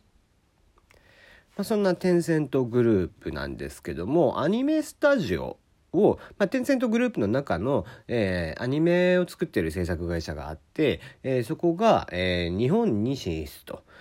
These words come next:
えー、いうことで、カラードペンシルアニメーションジャパン、えー、株式会社というのを作ったそうですね。うん。えー、中国からのアニメの進出として言えばですね、まあ、有名なところですと、まあ、最近は中国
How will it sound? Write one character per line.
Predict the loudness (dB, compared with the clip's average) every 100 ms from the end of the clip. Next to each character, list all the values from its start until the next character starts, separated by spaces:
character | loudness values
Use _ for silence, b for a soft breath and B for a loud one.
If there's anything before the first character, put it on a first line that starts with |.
| B B
え | -4 -2 -2 -2
ー、 |
い | 0
う | -2
こ | -4
と | -10
で、 | -12 -8
カ | 0 4
ラ | 6 6
ー |
ド | 4
ペ | 0 0
ン | 0
シ | 0
ル | 2
ア | 2
ニ | 2
メ | 0
ー | 0
シ |
ョ | -2
ン |
ジ | 0
ャ | 0
パ | 2 0 0
ン、 | -4 -12 -6
え |
ー、 | -2 -2 -2
株 | -2
式 | -2 -4 -8
会 | -6
社 | -10 -10 -2
と |
い | 0
う | 2
の | 2
を | 0
作 | -2 -8
っ |
た | -8 -8
そ | -10
う | -12
で |
す | -8 -4
ね。 | -4 -6 _ -12
う |
ん。 | -12 -12 -20 -20 _ _ _ _ _ _ _ _ _ _ _ _ b b b b b
え | 2 2
ー、 | 2
中 | 2 2
国 | 2 0 -2
か | 0
ら | 0
の | 0
ア | 0
ニ | 2
メ | 4
の | 2
進 | 0 0 0
出 | -2 -6
と | -2 -2
し | -2 -10
て | -10
言 | -8 -6
え | -6
ば | -8
で | -12
す | -10 -6
ね、 | -4
ま | -2
あ、 | 0
有 | 0
名 | 0 0
な | -2
と | -4
こ | -2 -2
ろ |
で | -2 -4
す | -8
と、 | -8
ま | -4
あ、 |
最 | 0 0
近 | 2
は | 0
中 | 0
国 | -2